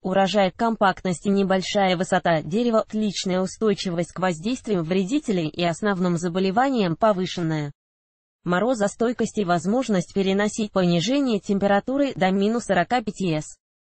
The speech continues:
Отзывы садоводов свидетельствуют о том, что сорт яблони васюган практически лишён недостатков.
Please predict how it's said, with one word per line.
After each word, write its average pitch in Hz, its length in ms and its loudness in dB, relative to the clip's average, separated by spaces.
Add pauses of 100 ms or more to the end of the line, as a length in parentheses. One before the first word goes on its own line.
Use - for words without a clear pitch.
(140)
Отзывы 226 400 0
садоводов 202 640 0
свидетельствуют 190 800 0
о 185 80 2
том, 180 320 -2
что - 220 -2
сорт 214 340 -2
яблони 220 480 0
васюган 185 440 0
практически 220 640 -2
лишён 202 420 0
недостатков. 175 760 -2